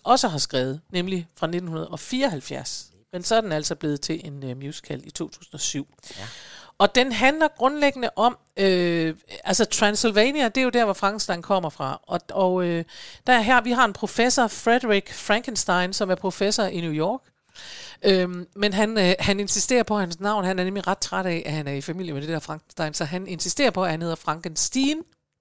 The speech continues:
Speaker 1: Han skal udtales Frankenstein, fordi han gider ikke være i familie med det der. Men så arver han altså ikke desto mindre et slot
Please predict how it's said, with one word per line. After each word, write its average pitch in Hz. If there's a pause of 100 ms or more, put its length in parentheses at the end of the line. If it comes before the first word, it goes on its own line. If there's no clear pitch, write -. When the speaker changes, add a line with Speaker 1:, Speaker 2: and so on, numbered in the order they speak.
(760)
Speaker 1:
Han 190
skal -
udtales 170
Frankenstein, 262
fordi 190
han 165
gider 165
ikke 147
være 127
i 120
familie 127
med -
det -
der. -
Men 151
så 233
arver 262
han 175
altså 143
ikke 202
desto 165
mindre 151
et 180
slot -